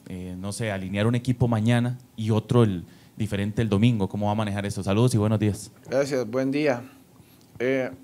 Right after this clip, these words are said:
Speaker 2: la, la respuesta es fácil y la respuesta,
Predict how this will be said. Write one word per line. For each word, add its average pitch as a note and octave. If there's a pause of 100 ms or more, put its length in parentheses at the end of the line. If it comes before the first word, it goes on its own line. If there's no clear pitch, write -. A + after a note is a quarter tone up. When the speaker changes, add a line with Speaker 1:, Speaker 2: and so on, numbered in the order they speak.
(140)
Speaker 2:
la, C#3+
la B2+
respuesta E3
es E3
fácil E3+
y G2+
la G2+
respuesta, B2